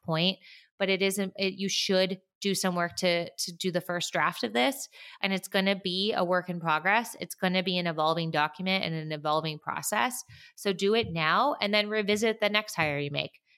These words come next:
and then the next hire, and then maybe quarterly, and then annually. And then you're going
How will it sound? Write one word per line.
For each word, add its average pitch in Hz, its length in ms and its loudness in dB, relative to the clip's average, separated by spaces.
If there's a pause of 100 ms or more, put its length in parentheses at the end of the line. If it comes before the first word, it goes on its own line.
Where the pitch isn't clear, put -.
and 185 80 -2
then 190 160 2
the 202 80 2
next 226 300 0
hire, 143 360 -2 (360)
and 185 180 0
then 214 440 2
maybe 208 240 4
quarterly, 180 640 2 (100)
and 180 180 0
then 190 200 2 (100)
annually. 165 560 0 (300)
And 190 180 -2
then 208 160 0
you're 233 140 0
going 196 400 -4